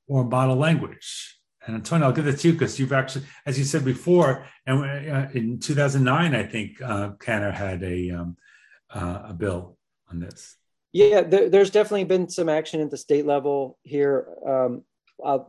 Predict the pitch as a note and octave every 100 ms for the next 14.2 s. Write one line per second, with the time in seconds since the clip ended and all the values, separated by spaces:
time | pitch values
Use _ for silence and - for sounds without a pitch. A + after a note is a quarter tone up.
0 | _ - E3 E3+ D#3 D#3+ C#3 C3+ E3+ E3+
1 | D3 - C3+ C3+ C#3+ C#3 C3 C#3+ C#3 -
2 | C#3 C3+ C3+ C3 B2 - - B2+ B2+ D#3+
3 | D3+ C3+ C#3+ C3+ B2+ B2 - C3+ C3+ B2+
4 | B2+ A#2 A#2+ - A#2+ - B2+ B2+ B2 A#2
5 | - _ _ _ _ _ _ - B2 A2+
6 | C#3 C#3 C3+ C3+ B2+ C3 B2 B2 A#2 B2+
7 | B2+ A#2+ C3 B2+ B2 A#2 - A#2+ C3 B2
8 | - C3+ C3 B2 B2 B2 A#2 A2 - C3
9 | B2 - - B2+ B2+ B2+ A#2+ A#2 A2 -
10 | C#3+ C3+ B2+ A2+ A#2+ A#2+ C3 B2+ A#2+ A#2
11 | A2+ - B2+ A#2 A2 B2+ B2 B2+ A#2 B2
12 | A#2+ - B2 A#2+ B2 B2+ A#2+ - A#2 -
13 | A#2+ B2 A#2+ A#2+ A#2 _ _ _ _ -
14 | B2 B2